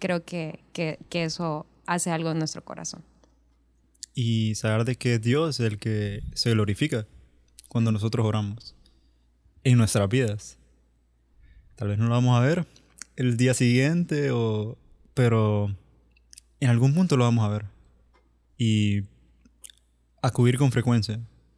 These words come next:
Speaker 2: No hacerlo como que, "Ok, una, voy a tomarme el domingo para orar", y los otros días no.
Speaker 1: Ujú.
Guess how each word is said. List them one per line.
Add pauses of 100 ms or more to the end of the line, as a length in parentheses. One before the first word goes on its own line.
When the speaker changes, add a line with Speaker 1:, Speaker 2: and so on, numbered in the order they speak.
(300)
Speaker 2:
No
hacerlo
como
que,
"Ok, (200)
una, (140)
voy
a
tomarme
el
domingo
para
orar", (300)
y (140)
los
otros
días
no.
Speaker 1:
Ujú.